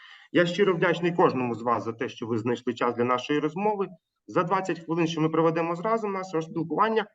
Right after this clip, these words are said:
давайте налаштуємося на позитив, проведемо цей час з користю і задоволенням. Можливо, буду дуже радий, якщо хтось із вас,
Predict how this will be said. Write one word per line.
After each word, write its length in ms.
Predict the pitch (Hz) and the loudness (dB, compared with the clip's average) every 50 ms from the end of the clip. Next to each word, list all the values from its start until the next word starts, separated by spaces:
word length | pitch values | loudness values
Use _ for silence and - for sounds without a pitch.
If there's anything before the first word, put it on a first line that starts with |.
| _ _ - - _ | _ _ -20 -20 _
давайте 320 | - 139 180 180 170 151 151 | -2 2 2 2 4 4 2
налаштуємося 720 | 151 143 151 147 - - 175 156 135 131 120 - - 143 | 4 4 0 0 0 2 2 2 2 2 -2 -4 -2 -2
на 120 | 147 202 190 | -2 -2 -2
позитив, 580 | - 170 151 139 160 160 - 240 247 247 233 240 - - _ _ - | 0 -2 0 0 -2 -2 0 0 0 0 -2 -6 -14 -20 _ _ -4
проведемо 440 | 135 139 143 151 165 170 165 156 147 | -2 0 2 4 4 4 4 2 2
цей 180 | - 160 143 | 0 -2 -2
час 240 | 147 - 135 - - | -2 -2 -4 -4 -6
з 40 | - | 0
користю 440 | - 170 160 139 127 - - - 147 | 2 2 4 4 2 -2 -2 -4 -2
і 40 | |
задоволенням. 640 | 135 151 160 160 180 202 240 240 226 208 185 175 165 | 0 0 -2 -2 0 2 2 2 2 2 0 0 -2
Можливо, 560 | 156 151 160 156 - 160 185 208 202 175 165 | 0 2 2 0 0 0 -4 -4 -2 -4 -4
буду 220 | 127 135 135 127 | -6 -6 -8 -8
дуже 260 | 123 123 147 131 139 - | -4 -6 -4 -4 -2 -2
радий, 300 | 139 147 156 - 131 123 | 0 -2 -2 -2 -6 -8
якщо 200 | 117 - - 110 | -6 -6 -10 -12
хтось 360 | - - 147 131 113 - _ - | -6 0 0 0 0 -2 _ -8
із 180 | 120 107 98 | -8 -6 -2
вас, 300 | 113 156 180 196 196 190 | 2 2 2 2 2 -2